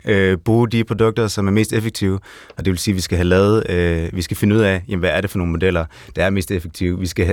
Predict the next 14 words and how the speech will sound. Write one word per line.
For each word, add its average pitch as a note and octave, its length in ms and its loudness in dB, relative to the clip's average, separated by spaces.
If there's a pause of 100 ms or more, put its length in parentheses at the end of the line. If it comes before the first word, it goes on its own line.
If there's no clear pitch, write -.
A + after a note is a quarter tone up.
sørge G2+ 240 2
for, G#2+ 120 2
at F2+ 260 0
de F#2+ 80 0
skal E2 300 -2 (380)
være F2+ 100 2
transparente F#2 560 -2
omkring, E2+ 520 -2
øh, E2 160 -2
deres E2+ 180 0
udledninger G2 440 2
og D#2+ 40 -4
deres D#2+ 160 -2
energiforbrug. E2+ 500 -2